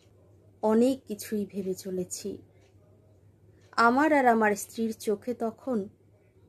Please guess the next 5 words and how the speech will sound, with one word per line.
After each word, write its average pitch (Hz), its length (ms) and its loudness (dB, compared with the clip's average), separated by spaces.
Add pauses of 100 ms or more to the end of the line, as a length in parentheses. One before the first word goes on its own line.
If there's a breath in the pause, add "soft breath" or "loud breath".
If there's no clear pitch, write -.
(760)
জলের 185 480 2
ধারা 175 260 -8
নামতে 170 380 -10
শুরু - 340 -20
করেছে। 175 420 -20